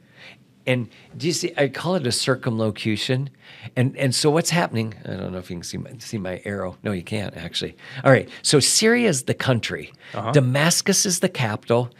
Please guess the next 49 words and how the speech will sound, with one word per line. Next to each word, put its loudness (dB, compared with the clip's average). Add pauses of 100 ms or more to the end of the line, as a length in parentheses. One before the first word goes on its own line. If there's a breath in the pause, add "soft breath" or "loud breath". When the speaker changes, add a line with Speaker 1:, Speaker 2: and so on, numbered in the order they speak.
(300 loud breath)
Speaker 1:
and 0
Rezin 4
is -2
in 0
charge 4
of -2
that. -6
So -2
Speaker 2:
Yeah. 0
Speaker 1:
basically 2
what's -2
happening 0
is, -6 (220 loud breath)
is 4 (100)
Ahaz 4
was -2
afraid 0
of 0
the -8
countries, -2 (320 loud breath)
uh, 2 (140)
uh, 0
Samaria, 0
or, 6
uh, 6 (160)
Speaker 2:
Syria 2
Speaker 1:
uh, -2
Speaker 2:
and 2
Speaker 1:
Syria 6
and 2
Speaker 2:
Ephraim. -4
Speaker 1:
Ephraim. 2 (380 loud breath)
And, 4
and 0
really 4
what -2
God's 0
saying 2
is, -4
"Don't 4
worry 2
about 0
two -4
countries, -2
just -6
worry 2
about -2
two 2
men, 4